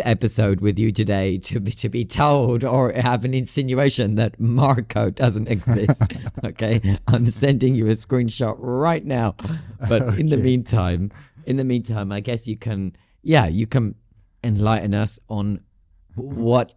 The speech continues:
Speaker 1: these travels that you'll be taking part in this week is set to be including. I mean, maybe, okay, if you don't wanna tell us everything, give us a bit. I mean, are you doing lie flat double beds and whatnot,
Speaker 2: <laughs>
Speaker 1: or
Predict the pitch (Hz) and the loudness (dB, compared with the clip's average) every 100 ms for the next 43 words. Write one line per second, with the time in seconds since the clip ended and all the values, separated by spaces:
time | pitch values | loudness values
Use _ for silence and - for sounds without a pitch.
0 | - 127 113 104 120 117 - 117 98 98 | -20 -10 -2 4 4 4 2 0 2 2
1 | 87 104 107 98 98 87 110 95 - 98 | 2 0 2 2 0 0 0 0 -2 -2
2 | 101 92 90 87 95 - 87 90 85 - | -2 0 -2 0 0 -2 -2 -2 -2 -12
3 | _ _ _ _ _ _ - _ - 117 | _ _ _ _ _ _ -20 _ -14 -10
4 | - 120 - 107 98 95 87 95 85 73 | -4 -4 -2 -4 0 -2 0 0 0 -2
5 | 67 - 107 110 120 117 110 101 87 95 | -8 -2 0 4 4 4 2 2 0 2
6 | 107 104 117 98 90 127 110 95 90 92 | 2 2 0 -2 0 0 0 0 -2 -2
7 | - - 117 107 104 76 92 76 85 90 | -6 -2 0 2 0 0 0 -2 -2 0
8 | 87 - - 95 85 85 90 82 78 76 | 0 -4 0 2 2 2 2 2 0 -4
9 | - _ - 85 87 85 - 85 78 - | -8 _ -6 -2 0 -2 -2 -4 -4 -4
10 | 87 85 80 80 92 92 - - 85 82 | -2 -2 -4 -2 -2 -2 -6 -6 -4 -2
11 | 80 82 92 - 98 127 143 107 80 | -4 -2 -2 -2 2 2 4 0 2